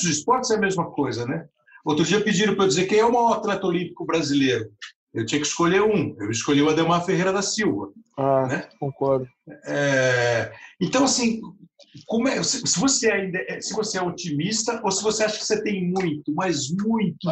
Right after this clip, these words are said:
Speaker 1: muito, muito trabalho, você e todos nós, evidentemente, e o futebol e o esporte nesses novos caminhos agora que você tá voltando pro Brasil?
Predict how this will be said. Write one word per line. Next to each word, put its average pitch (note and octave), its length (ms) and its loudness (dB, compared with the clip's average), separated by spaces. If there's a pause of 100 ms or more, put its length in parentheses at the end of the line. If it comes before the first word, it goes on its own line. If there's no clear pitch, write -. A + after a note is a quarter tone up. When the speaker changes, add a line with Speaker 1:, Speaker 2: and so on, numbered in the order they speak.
(160)
Speaker 1:
muito, F3+ 400 0
muito F3 400 0
trabalho, D3+ 600 4 (220)
você D3+ 680 2 (260)
e D3 120 4
todos D3 340 2
nós, D3 260 2
evidentemente, C#3+ 720 -2 (220)
e G3+ 100 0
o A#3 80 2
futebol F3 560 0
e F3 80 4
o E3 120 4
esporte D3+ 560 -2 (340)
nesses C#3+ 320 -2
novos D3+ 280 0
caminhos C#3 320 0
agora C#3+ 180 0
que - 60 -2
você - 140 -4
tá C#3+ 140 0
voltando C3+ 420 -2
pro C3+ 120 -4
Brasil? B2 400 -4